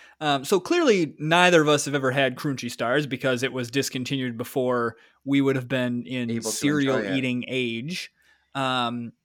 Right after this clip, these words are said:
Speaker 1: but, uh, if you have eaten Crunchy Stars, please let us know. I would
Speaker 2: Is
Speaker 1: like
Speaker 2: it, is
Speaker 1: to
Speaker 2: it
Speaker 1: he-
Speaker 2: really rubbery like, like it, it said
Speaker 1: I, I,
Speaker 2: online?
Speaker 1: yes, I would like to hear a firsthand account of a listener of if you have had this, um, or if you know someone that's had it, please, please track down the people who have eaten this cereal.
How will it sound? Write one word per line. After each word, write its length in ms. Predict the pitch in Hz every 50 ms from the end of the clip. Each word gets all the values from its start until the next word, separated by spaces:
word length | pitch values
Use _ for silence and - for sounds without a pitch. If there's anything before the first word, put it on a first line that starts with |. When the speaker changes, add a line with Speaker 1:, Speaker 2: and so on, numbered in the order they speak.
| _ _ - 147
Speaker 1:
but, 420 | 143 127 156 151 147 131 110 - -
uh, 160 | 131 135 135 - -
if 220 | 147 139 139 -
you 240 | 123 131 185 269 311
have 200 | 320 311 277 175 -
eaten 540 | - 143 147 165 143 196 202 208 208 214 202
Crunchy 360 | - - 185 196 196 - 214
Stars, 380 | - - 202 185 190 202 202 -
please 460 | - - - 127 123 123 135 147 143
let 100 | 139 139
us 180 | 135 123 - -
know. 440 | 117 113 110 110 120 147 160 147 -
I 160 | 107 120 117
would 140 | 117 117 123
Speaker 2:
Is 80 | 135 120
Speaker 1:
like 120 | 113 147
Speaker 2:
it, 80 | 139 131
is 120 | 143 131
Speaker 1:
to 60 | 151
Speaker 2:
it 60 | 151 -
Speaker 1:
he- 40 | 139
Speaker 2:
really 220 | 139 139 143 143
rubbery 400 | 131 127 120 120 120 139 135 127
like, 340 | 113 107 104 104 - - 110 -
like 220 | - 120 113 101 117
it, 140 | 110 - -
it 180 | 113 101 101 -
said 140 | - 113 113
Speaker 1:
I, 60 | 160
I, 20 |
Speaker 2:
online? 280 | 107 107 139 156 143 170
Speaker 1:
yes, 200 | 180 156 120 -
I 80 | -
would 160 | 185 190 196 175
like 200 | 175 190 196 -
to 100 | 165 143
hear 280 | - - 190 190 175
a 120 | 160 139 139
firsthand 520 | - - 170 160 147 - - 151 143 131
account 460 | 123 - - 147 135 127 120 123 -
of 340 | - 127 127 120 117 113 - -
a 160 | 131 127 117
listener 420 | 123 135 139 135 - 127 113 113
of 140 | 113 110 110 123
if 160 | 127 - -
you 80 | 135
have 120 | 123 120 -
had 280 | - 135 127 123 120
this, 320 | 117 113 110 - - - - -
um, 340 | 123 120 117 113 110 107 113
or 140 | 113 151 147
if 100 | 143 -
you 120 | 147 131
know 300 | 123 131 139 147 175 190
someone 340 | 180 - 196 175 175 170 165
that's 100 | 151 -
had 120 | 175 156 151
it, 80 | -
please, 360 | - - 190 185 170 135 -
please 240 | _ - 185 185 -
track 360 | - - 185 175 185 - -
down 180 | - 190 185 170
the 80 | 156 -
people 260 | - 156 147 - 143
who 80 | 131
have 80 | 117 - -
eaten 280 | 147 147 - - 135
this 160 | 127 123 120 -
cereal. 480 | - 131 117 98 - 90 - 117 _